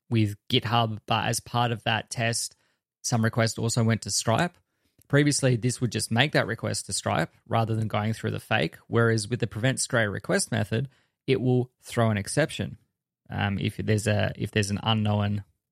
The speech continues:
or unexpected request being sent. So definitely check that one out. Um, we've also got Carol Fail. Carol, cool. That's a interesting one, that one. Depending on where they're from, I suppose.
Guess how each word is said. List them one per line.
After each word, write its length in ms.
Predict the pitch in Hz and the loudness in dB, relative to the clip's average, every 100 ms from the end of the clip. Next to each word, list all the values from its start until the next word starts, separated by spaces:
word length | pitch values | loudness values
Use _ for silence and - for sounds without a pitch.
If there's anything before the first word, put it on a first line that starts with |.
| _ _ _ - | _ _ _ 0
or 160 | 110 | 2
unexpected 800 | 113 110 107 - 104 98 101 98 - _ _ _ | 4 2 0 0 0 0 -4 -6 -10 _ _ _
request 320 | 110 - 101 - | -2 0 0 0
being 140 | 104 | -4
sent. 260 | 104 107 - | 0 0 0
So 120 | - | -2
definitely 340 | 101 113 104 104 | 0 0 0 -2
check 240 | - 101 | -2 -6
that 160 | - 101 | -4 -2
one 160 | 98 95 | -2 0
out. 240 | 120 120 - _ _ _ - _ _ _ _ _ _ | 0 0 -2 _ _ _ -20 _ _ _ _ _ _
Um, 280 | 113 113 117 - | 2 4 2 2
we've 140 | 135 | 2
also 240 | 165 - 165 | 2 2 2
got 280 | 135 127 - _ - | 2 0 -6 _ -10
Carol 420 | 147 151 156 139 | -2 0 0 -2
Fail. 600 | - - 131 123 101 - _ _ _ _ _ _ _ _ - | -6 -6 -2 -2 -4 -10 _ _ _ _ _ _ _ _ -4
Carol, 320 | 120 131 - | 0 0 -2
cool. 320 | - 120 117 - _ _ _ _ _ _ _ | -4 -4 -4 -8 _ _ _ _ _ _ _
That's 200 | - - | -4 -2
a 240 | 107 101 - _ _ _ | 0 -2 -4 _ _ _
interesting 320 | 135 143 - | -2 0 -2
one, 120 | 101 101 | -2 0
that 80 | 107 | 0
one. 120 | 107 _ _ _ _ _ _ _ _ _ _ - | -2 _ _ _ _ _ _ _ _ _ _ -2
Depending 340 | - 127 120 | 2 4 4
on 140 | 110 | 4
where 100 | 110 | 4
they're 100 | 110 | 4
from, 220 | 107 131 117 | 2 0 0
I 60 | |
suppose. 360 | 110 117 165 | -2 -2 -4